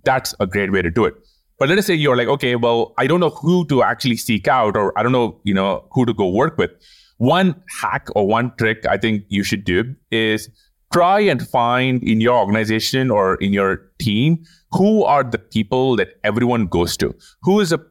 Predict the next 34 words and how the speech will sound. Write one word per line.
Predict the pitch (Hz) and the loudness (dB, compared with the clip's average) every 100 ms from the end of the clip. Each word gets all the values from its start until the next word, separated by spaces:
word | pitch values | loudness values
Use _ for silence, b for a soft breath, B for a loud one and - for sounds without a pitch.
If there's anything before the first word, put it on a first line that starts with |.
| - | -6
who | - 220 | 0 2
is | |
an | 190 | 2
engineer | 143 135 135 131 131 | 0 0 0 2 2
that, | 123 110 98 92 - | 2 2 2 -2 -4
you | 101 | 0
know, | 98 104 98 | 2 2 2
when | 101 95 92 90 - | 0 0 0 -2 -2
the | 92 | -4
site | - 165 160 | 0 0 0
goes | 147 139 | -2 0
down, | 135 117 113 | 0 0 2
everyone's | 110 131 123 | 0 0 -2
like, | 113 | -2
"Hey, | 160 | 0
th-, | 117 117 104 | 0 -2 -2
this | 143 139 | -4 -2
is | 139 | -2
the | 131 | 2
guy | 120 117 113 | 2 2 2
we | 101 | 0
need." | 95 95 - B B _ | 0 -2 -2 B B _
Or | 127 | 0
who | 131 202 | 4 2
is | 202 | 2
a | 165 | 0
person | 160 135 131 135 127 123 | 0 0 0 -2 0 2
that | 107 101 98 | 2 2 0
when | 95 104 | -2 0
the | 101 | -2
team | - 165 156 | 0 0 0
is | 139 | 0
in | 117 | -4
trouble, | - 120 117 110 107 | -2 -2 0 0 -2